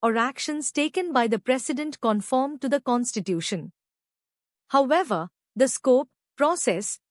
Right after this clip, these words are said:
and the impact of judicial review may differ between the two countries based on their unique legal systems and historical contexts. Overall, the judicial review power of the Supreme Court is a cornerstone of the Indian legal system,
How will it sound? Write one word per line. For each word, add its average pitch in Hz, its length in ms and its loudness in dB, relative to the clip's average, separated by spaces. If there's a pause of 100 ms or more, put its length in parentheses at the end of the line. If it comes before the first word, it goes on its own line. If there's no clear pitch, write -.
and 254 180 2
the 294 140 0
impact 269 500 0
of 233 160 2
judicial 262 540 0
review 240 420 0
may 233 160 4
differ 214 340 0
between 254 440 -2
the 240 100 4
two 339 240 0
countries 262 540 -2
based 254 420 0
on 247 160 2
their 240 140 2
unique 269 480 -2
legal 285 360 -2
systems 240 680 -2
and 254 160 0
historical 254 640 0
contexts. - 800 -6 (960)
Overall, 262 540 2 (260)
the 247 100 4
judicial 330 560 2
review 269 380 2
power 269 320 2
of 254 200 -2
the 226 120 2
Supreme 311 500 -2
Court 294 320 0
is 233 140 0
a 208 40 2
cornerstone 262 800 0
of 202 160 -2
the 220 160 -2
Indian 302 400 -2
legal 269 300 0
system, 240 480 -2